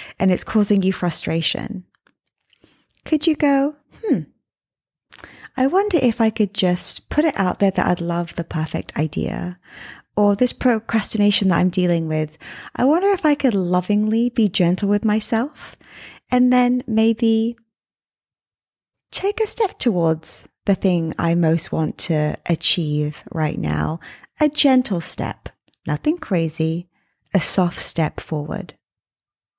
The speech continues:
What are you not letting be easy, and can you set it down?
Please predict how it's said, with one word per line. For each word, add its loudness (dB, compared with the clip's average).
What 2
are 4
you 4
not -2
letting 0
be 0
easy, 0
and -2
can 0
you 0
set -2
it -2
down? -4